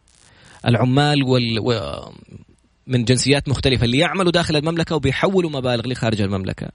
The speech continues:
انخفضت ثلاثة في المية. حتقول لي: "ثلاثة في المية"؟ أيوة، ثلاثة في المية. أنت عارف الآن كم المبلغ؟ ثمانية وعشرين مليار.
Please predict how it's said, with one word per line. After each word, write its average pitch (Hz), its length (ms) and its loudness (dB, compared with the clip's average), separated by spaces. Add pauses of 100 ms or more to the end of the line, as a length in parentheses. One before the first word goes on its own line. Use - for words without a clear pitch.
(180)
انخفضت 135 680 -2 (400)
ثلاثة 131 300 2
في 113 100 0
المية. 107 220 0
حتقول 190 220 -2
لي: 196 60 4
"ثلاثة 196 240 2
في 170 60 -2
المية"؟ 185 160 -4
أيوة، 202 160 -2
ثلاثة 202 260 -2
في 160 60 -4
المية. 175 220 0
أنت 139 120 0
عارف 160 240 2
الآن 175 300 -2
كم 160 180 0
المبلغ؟ 156 340 2 (560)
ثمانية 165 320 2
وعشرين 151 560 2
مليار. 147 600 2